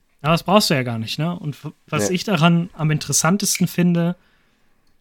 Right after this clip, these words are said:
Speaker 1: ist, ähm, auch so die Herausforderung zu sagen, "Okay, jetzt habe ich ja jetzt zu der Challenge neu hinzugefügt, okay, versucht mal, jeden Tag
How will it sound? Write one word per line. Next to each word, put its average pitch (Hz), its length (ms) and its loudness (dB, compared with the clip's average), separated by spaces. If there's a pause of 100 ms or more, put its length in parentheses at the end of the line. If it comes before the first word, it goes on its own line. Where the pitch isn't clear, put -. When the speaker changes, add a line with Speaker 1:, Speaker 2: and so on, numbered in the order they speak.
(100)
Speaker 1:
ist, - 520 0 (160)
ähm, 135 500 -2 (260)
auch 147 220 0
so 139 420 -2 (240)
die 143 180 -2
Herausforderung 139 880 -2
zu - 140 -14
sagen, 135 260 -4
"Okay, 190 320 -2 (640)
jetzt 131 140 -10
habe 143 160 -4
ich - 80 -4
ja 151 60 2
jetzt - 380 -2
zu - 120 -6
der 147 140 -4
Challenge 165 340 0
neu 156 200 0
hinzugefügt, 156 720 -6 (400)
okay, 170 400 0 (260)
versucht 165 480 2
mal, 139 380 2 (300)
jeden 220 420 4
Tag 147 540 0